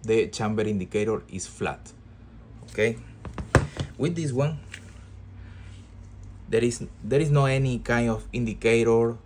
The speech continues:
or something like that. Basically, let's say I am cooking the pistol, and I try to shoot. You can see how the pistol is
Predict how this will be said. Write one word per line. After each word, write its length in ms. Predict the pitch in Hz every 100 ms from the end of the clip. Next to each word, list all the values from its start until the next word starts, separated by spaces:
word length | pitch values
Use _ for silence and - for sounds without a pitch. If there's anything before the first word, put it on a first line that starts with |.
| -
or 140 | 95
something 360 | - 110 104 104
like 160 | 101 95
that. 180 | 92
Basically, 500 | 98 113 139 139 165 - - - -
let's 220 | 101 -
say 260 | 117 113 117 - - - - - - - - - - - - - - - - - - - - - -
I 120 | -
am 240 | 101 98 - -
cooking 280 | - 104 107
the 60 | 104
pistol, 420 | 160 156 - 165 - - - - - - - - - - - - - - -
and 300 | 117 135 139 - 104
I 60 |
try 180 | 101 117
to 160 | 120 120
shoot. 220 | 151 147
You 100 | 117
can 160 | 113
see 140 | 107 113
how 160 | 113
the 100 | 104
pistol 460 | 92 120 117 - 113 - - - - -
is 160 | 107